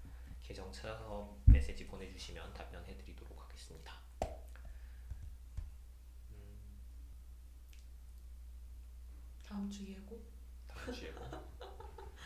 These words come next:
Speaker 1: 그럼 다음 주 예고 하죠. 자, 다음 주는 이제 영화 개봉, <coughs> 아까 인유먼지 얘기한 것도 있고 해서 영화 판권들이 다 각자 어디 있는지, 어디로 흩어져 있는지 확인해 보려고 하고요.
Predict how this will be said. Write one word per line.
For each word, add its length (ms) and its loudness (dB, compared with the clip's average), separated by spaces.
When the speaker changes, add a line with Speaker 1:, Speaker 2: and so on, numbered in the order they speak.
Speaker 1:
그럼 360 -4
다음 200 -2
주 140 -4
예고 400 -6
하죠. 320 -8
자, 120 -8
다음 280 -2
주는 920 -4
이제 440 -8
영화 600 -6
개봉, 420 -6
<coughs> 640 2
아까 240 -4
인유먼지 480 6
얘기한 260 -2
것도 220 -8
있고 240 -8
해서 400 -8
영화 520 -4
판권들이 580 -4
다 180 -6
각자 260 -10
어디 180 -8
있는지, 460 -8
어디로 320 -6
흩어져 300 -6
있는지 280 -8
확인해 360 -6
보려고 300 -8
하고요. 420 -8